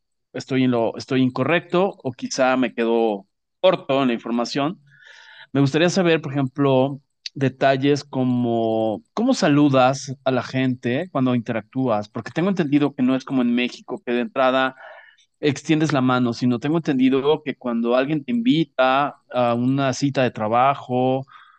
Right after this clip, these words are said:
o a alguna situación, este, tú tienes que esperar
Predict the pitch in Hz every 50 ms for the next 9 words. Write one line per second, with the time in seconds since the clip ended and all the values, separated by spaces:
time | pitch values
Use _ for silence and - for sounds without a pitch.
0 | _ _ _ - 120 123 127 123 123 120 117 117 120 120 117 120 127 139 143 147
1 | 143 135 135 123 110 87 - - _ _ _ _ _ - - 131 123 - 123 -
2 | - - 135 127 131 160 208 - _ _ _ _ - - 143 135 120 - - -
3 | 127 - - 160 139 139 185 185 190 175 - 156 139 - - 139 131 131 135 147
4 | 170 -